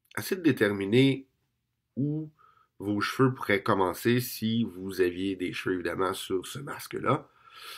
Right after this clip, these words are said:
Moi, je vous suggère fortement, là, si votre, euh, crâne mesure à peu près vingt-cinq centimètres,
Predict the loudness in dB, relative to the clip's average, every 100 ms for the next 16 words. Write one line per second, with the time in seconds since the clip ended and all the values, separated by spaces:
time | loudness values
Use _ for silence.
0 | 2 6 6 4 -2 0 8 8 8 0
1 | 0 0 4 6 6 6 2 -2 -4 -2
2 | 0 0 -2 -2 2 2 2 0 -2 -2
3 | 2 2 2 0 0 0 0 0 -2 -2
4 | -2 -2 -2 -4 -4 -2 -2 -4 -4 2
5 | 4 4 0